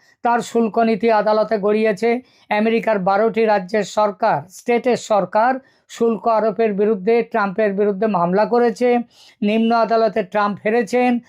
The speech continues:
তারপরে গেছেন আপিল আদালতে, আজ না হোক কাল উচ্চ আদালতেও হারবেন, এটাই সেখানে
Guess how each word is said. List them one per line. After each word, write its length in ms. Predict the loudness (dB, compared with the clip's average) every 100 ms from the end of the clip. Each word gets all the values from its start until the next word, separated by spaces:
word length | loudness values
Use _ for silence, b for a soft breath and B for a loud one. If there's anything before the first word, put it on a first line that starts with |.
| b b
তারপরে 440 | -2 -2 0 0 2
গেছেন 340 | 0 0 0
আপিল 320 | 0 0 0
আদালতে, 640 | 0 2 0 0 2 0 -2 b b _
আজ 240 | -2 0
না 140 | 0 0
হোক 200 | 0 0
কাল 280 | 0 2 2
উচ্চ 240 | 0 0
আদালতেও 560 | 0 2 2 2 2 0
হারবেন, 600 | 2 -2 0 0 0 -4 -10 _ -4
এটাই 380 | -2 0 0 0
সেখানে 640 | -4 -2 0 2 2